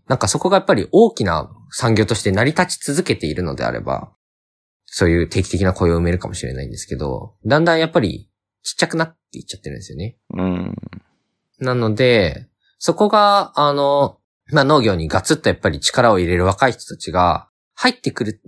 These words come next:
Speaker 1: あ、農業というか漁業もそうです。漁業ですね。若い人たちが、その、本当にそこに力を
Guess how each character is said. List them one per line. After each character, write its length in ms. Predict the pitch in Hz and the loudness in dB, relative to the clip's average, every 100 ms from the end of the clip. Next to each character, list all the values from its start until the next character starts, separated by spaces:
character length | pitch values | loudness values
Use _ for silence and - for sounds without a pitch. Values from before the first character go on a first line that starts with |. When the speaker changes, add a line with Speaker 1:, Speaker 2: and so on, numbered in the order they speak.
| 127 - | -6 -4
Speaker 1:
あ、 100 | 101 | 0
農 180 | 117 104 | 2 2
業 140 | 82 | -2
と 100 | - | -6
い 20 | |
う 40 | - | -6
か 100 | 90 | 0
漁 140 | 107 | 2
業 140 | 82 - - - | 0 -6 -12 -12
も 140 | 76 | -10
そ 140 | - | -8
う 40 | - | -8
で 80 | 78 | -6
す。 80 | |
漁 140 | 90 90 | -2 -2
業 100 | - | -4
で 60 | |
す 140 | - - | -6 -4
ね。 160 | 165 _ _ _ _ _ - | -6 _ _ _ _ _ -4
若 300 | 123 180 175 | -2 0 -2
い 80 | |
人 220 | 156 - 156 | -4 -6 -2
た 120 | 147 | -2
ち 180 | - 151 | -2 2
が、 280 | 180 131 - _ | 2 2 -2 _
そ 200 | - 107 | -10 -4
の、 180 | 95 95 | -2 -2
本 180 | - 165 | 0 2
当 100 | 165 | 4
に 140 | 156 | 2
そ 120 | - | 0
こ 140 | - 139 | 0 0
に 360 | 135 139 - | 2 0 -2
力 400 | - - 147 123 | -4 0 2 2
を 160 | 87 | 0